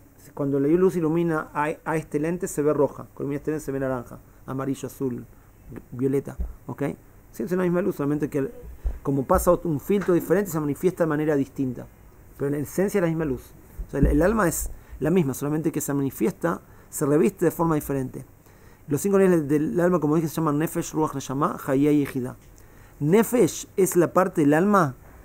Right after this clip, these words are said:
que básicamente alimenta la dimensión que tiene que ver más con los instintos. Soy cuidadoso en la forma como lo digo, ¿ok? ¿Qué quiere decir? La persona tiene instintos, tiene toda una parte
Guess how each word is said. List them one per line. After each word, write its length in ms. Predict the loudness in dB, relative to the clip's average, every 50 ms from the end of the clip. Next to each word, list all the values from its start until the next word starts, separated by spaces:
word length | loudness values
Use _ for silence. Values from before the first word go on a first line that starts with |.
| -20 -20 -20 -18 -2
que 160 | 0 2 2
básicamente 600 | 4 4 2 2 2 0 0 0 0 0 2 2
alimenta 500 | 2 2 2 2 2 2 2 2 2 2
la 120 | 4 4 4
dimensión 560 | 4 4 2 2 0 -2 -2 0 0 0 0
que 80 | -2 -2
tiene 200 | -2 -2 0 0
que 60 | 0
ver 100 | 0 2
más 160 | 0 0 0
con 120 | 0 -2
los 160 | -2 -2 -4 -6
instintos. 640 | -8 -8 -8 -6 -6 -6 -6 -8 -10 -14 -16 -16 -18
Soy 200 | -8 -4 -2 0
cuidadoso 300 | 2 2 2 2 2 0
en 40 | -2
la 40 | -2
forma 220 | -2 -2 -2 0
como 200 | 0 0 0 2
lo 80 | 2 2
digo, 300 | 2 0 0 -2 -4 -8 -14 -20 -20 -20 -20 -18 -16
¿ok? 160 | -12 -8 -6 -6 -6 -8 -10 -14 -20 -20 -20 -20 -20 -20 -20 -20 -20 -8
¿Qué 100 | -6 -2
quiere 180 | 0 2 2 2
decir? 180 | 2 0 -4 -2
La 40 |
persona 180 | 0 0 0 2
tiene 140 | 2 2 2
instintos, 460 | 0 0 0 0 0 0 0 -4 -4
tiene 400 | -4 -2 0 0 0 0 -2 -4
toda 160 | -2 -2 0
una 100 | 0 0
parte 500 | 0 -2 -2 -2 -2 -4 -4 -4 -6 -10